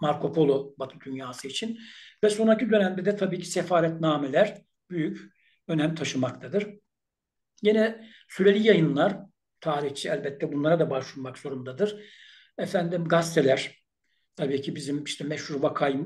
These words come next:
Mısriye ile başlayan Takvim Vakay Ceride-i Havadis. Gene son dönemde, Osmanlı son döneminde yayınlanan vilayet salnameleri, Marif, Askeri Salname gibi kayıtlar, arkeolojik müzelik malzemeler ve tabii ki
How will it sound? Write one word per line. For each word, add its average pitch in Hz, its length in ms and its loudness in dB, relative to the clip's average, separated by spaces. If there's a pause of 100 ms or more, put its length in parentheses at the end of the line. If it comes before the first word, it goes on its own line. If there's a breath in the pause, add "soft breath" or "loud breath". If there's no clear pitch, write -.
(160)
Mısriye 156 420 -2
ile 135 220 -2
başlayan 131 420 -8
Takvim 139 380 -4
Vakay 131 400 -4
Ceride-i 135 380 -4
Havadis. 135 640 -6 (600 loud breath)
Gene 202 160 4
son 208 280 4
dönemde, 180 440 4
Osmanlı 170 420 -4
son 170 340 -4
döneminde 156 360 -2
yayınlanan 151 520 -4
vilayet 156 300 2
salnameleri, 127 800 -2
Marif, 147 380 -4 (120)
Askeri 165 380 -6
Salname 135 540 -4
gibi 120 300 -16 (240)
kayıtlar, 143 560 -6 (640 soft breath)
arkeolojik 196 600 6
müzelik 170 380 2
malzemeler 151 720 0 (460)
ve 190 60 -6
tabii 196 300 -2
ki 196 300 -4